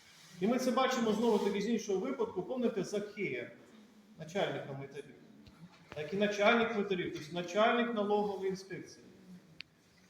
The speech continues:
І оцей Закхей, да, він все-таки, ну, покаявся ж, да, він покаявся. Але люди,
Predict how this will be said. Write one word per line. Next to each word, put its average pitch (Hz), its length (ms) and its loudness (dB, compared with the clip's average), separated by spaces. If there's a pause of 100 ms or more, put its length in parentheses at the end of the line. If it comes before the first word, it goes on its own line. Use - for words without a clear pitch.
(180)
І 160 80 -4
оцей 214 480 4
Закхей, 262 480 0
да, 196 160 6
він 190 120 2
все-таки, 185 580 -6 (120)
ну, 185 140 -4
покаявся 170 640 2
ж, - 140 -16
да, 190 80 -6
він - 340 -12
покаявся. 233 640 -2 (520)
Але 214 280 8
люди, 240 680 6